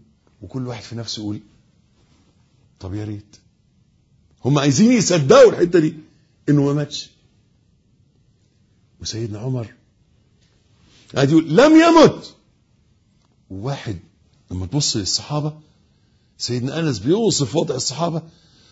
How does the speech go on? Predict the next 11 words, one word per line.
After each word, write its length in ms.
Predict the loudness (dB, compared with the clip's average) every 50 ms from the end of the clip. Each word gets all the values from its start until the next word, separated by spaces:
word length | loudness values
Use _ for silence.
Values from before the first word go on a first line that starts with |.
| _ _
"فمن 300 | _ -4 0 2 2 4
واضع 540 | 6 6 6 8 8 6 6 6 4 4 4 0 -8 _ _ _ _ _ _ _ _ _ _ _ _ _ _ 0
يده 420 | 4 4 6 6 6 4 4 2 0
على 240 | -2 -4 -4 -2
رأسه، 360 | -2 -2 -2 -2 -2 -2 -2 -4 -4 -12 _ _ _ _ _ _ _ _ _ _ _ -10
ومن 340 | -8 -4 -4 -4 -4 -4
باك، 440 | -6 -4 -4 -6 -6 -6 -8 -8 -8 -8 _ _ _ _ _ _ _ _ _ _ -6
وممن 640 | -2 2 4 4 4 4 4 4 2 2 0 -4 -12 _ _ _ _ _ _ _ _ _ _ _ _ _ -10
رقد 460 | -2 -2 -2 -2 0 -2 -2 -2 -2
في 120 | -6 -8 -12
التراب 580 | -14 -10 -10 -6 -4 -2 -2 -4 -4 -8 -14